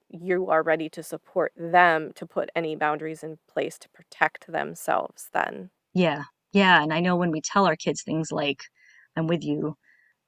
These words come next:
Speaker 2: I've, I've got you, you know, one hundred percent. You, you know yourself, you're capable, and I am right here with you, and I will not let you, I, I will not stand by and allow anyone to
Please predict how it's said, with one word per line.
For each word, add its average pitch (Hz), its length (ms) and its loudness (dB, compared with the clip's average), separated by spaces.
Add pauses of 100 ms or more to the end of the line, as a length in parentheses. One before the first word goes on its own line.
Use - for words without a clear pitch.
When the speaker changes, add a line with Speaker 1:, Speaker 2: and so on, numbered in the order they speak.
Speaker 2:
I've, - 120 -6 (140)
I've 160 200 -2
got 160 360 4
you, 147 360 -2 (640)
you 180 100 0
know, 147 260 0 (340)
one 160 280 0
hundred 156 240 0
percent. 160 680 2 (280)
You, 202 140 8
you 214 120 10
know 196 100 10
yourself, 214 560 6
you're 190 100 0
capable, 202 500 2
and 170 140 0
I 160 40 2
am 156 120 -2
right 165 220 0
here 180 200 -2
with 170 200 -4
you, 170 260 2
and 143 320 -2
I 135 60 -6
will - 140 -2
not 156 180 0
let - 160 -4
you, 165 180 -2 (680)
I, 165 200 0
I 160 120 4
will 160 160 0
not 156 220 2
stand 160 320 2
by 147 380 2 (300)
and 156 140 0
allow 143 400 0
anyone 160 320 -2
to - 140 -6